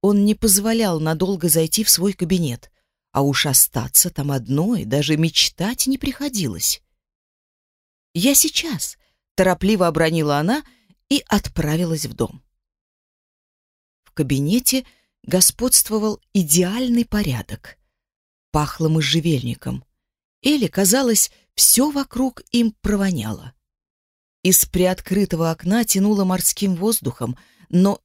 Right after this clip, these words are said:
это не приносило прохлады. Тут было так же душно, как и в остальной части логова чародея. Посреди комнаты – воцарился огромный стол.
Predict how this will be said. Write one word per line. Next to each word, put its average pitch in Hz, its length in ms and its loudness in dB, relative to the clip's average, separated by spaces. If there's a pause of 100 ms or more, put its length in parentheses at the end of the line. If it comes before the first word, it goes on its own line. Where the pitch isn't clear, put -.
(120)
это 269 320 0
не 247 260 2
приносило 202 640 -2
прохлады. 131 640 -4 (440)
Тут 175 220 -2
было 165 340 0 (260)
так 151 240 -2
же 127 140 -6
душно, 185 480 -4
как 226 260 -6
и 214 120 0
в 185 60 0
остальной 170 600 0
части 190 600 -2 (240)
логова 143 480 -2
чародея. 156 720 -6 (1200)
Посреди 143 420 -2
комнаты – 214 560 0 (420)
воцарился 208 680 0
огромный 156 720 -4
стол. - 440 0